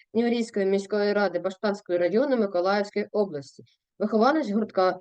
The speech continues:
юні природознавці Миколаївського обласного еколого-натуралістичного центру учнівської молоді.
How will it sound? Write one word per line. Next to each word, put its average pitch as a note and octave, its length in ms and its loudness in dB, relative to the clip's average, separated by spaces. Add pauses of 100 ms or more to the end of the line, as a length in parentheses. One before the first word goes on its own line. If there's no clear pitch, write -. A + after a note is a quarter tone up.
(120)
юні C#4 280 2
природознавці A3 880 -2
Миколаївського G3 600 0
обласного F3+ 480 -4 (320)
еколого-натуралістичного F#3 1200 0
центру C4 440 2
учнівської F#3+ 680 0
молоді. F3+ 460 4